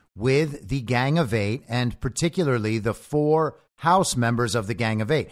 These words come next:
And so that's two members from each party in the House and then in the Senate, and they get special briefings on intelligence matters. Telling some corrupt members of the Uniparty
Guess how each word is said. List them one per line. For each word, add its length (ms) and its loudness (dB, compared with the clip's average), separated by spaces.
And 120 -6
so 100 0
that's 300 0
two 180 0
members 360 2
from 140 -2
each 220 -2
party 280 2
in 240 2
the 80 4
House 440 2
and 140 0
then 140 2
in 140 2
the 80 2
Senate, 480 0
and 200 2
they 180 2
get 260 0
special 680 2
briefings 600 0
on 260 2
intelligence 720 0
matters. 600 -2
Telling 340 0
some 320 2
corrupt 400 0
members 340 2
of 120 -2
the 120 -6
Uniparty 720 0